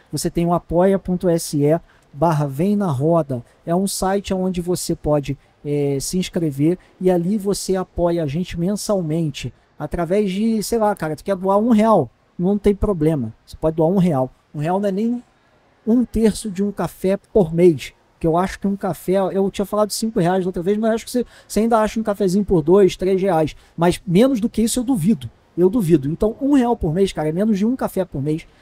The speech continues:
e você ajuda muito a gente, porque a gente pode tentar adquirir produtos melhores. Como eu falei, a gente tava tendo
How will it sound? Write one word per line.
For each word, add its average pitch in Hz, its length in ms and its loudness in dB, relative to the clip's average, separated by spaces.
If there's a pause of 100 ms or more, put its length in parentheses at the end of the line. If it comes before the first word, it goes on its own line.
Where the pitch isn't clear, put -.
(140)
e 175 80 0
você 196 340 -2
ajuda 196 320 0
muito 202 380 2
a 190 40 2
gente, 175 280 -2
porque 160 460 -2 (280)
a 143 80 -8
gente 160 220 -6
pode 139 380 -2 (320)
tentar 185 580 -2
adquirir 185 600 -2 (400)
produtos 180 400 0
melhores. 165 460 2
Como 170 180 -2
eu 185 60 0
falei, 185 200 2
a 165 60 4
gente 156 160 -4
tava 170 180 -2
tendo 185 300 -2